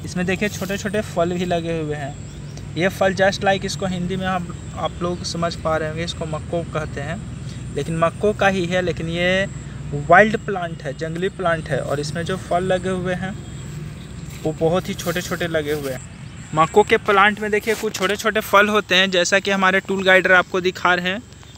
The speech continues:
मिस्टर शिवम, कैसे होते हैं मक्को plant के फल। तो ये देखिए, mini small छोटे छोटे हैं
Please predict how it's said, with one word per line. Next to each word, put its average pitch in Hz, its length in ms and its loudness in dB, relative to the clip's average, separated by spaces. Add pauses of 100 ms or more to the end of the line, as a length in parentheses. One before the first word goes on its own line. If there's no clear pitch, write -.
(140)
मिस्टर 175 360 0
शिवम, 175 640 2 (500)
कैसे 151 300 0
होते 190 300 0
हैं 190 80 2
मक्को 180 320 0
plant 180 340 6
के 190 120 2
फल। 190 340 0
तो 165 160 -2
ये 175 180 6
देखिए, 180 260 2
mini 175 420 2
small 175 380 0
छोटे 170 260 0
छोटे 170 260 -2
हैं 190 200 -4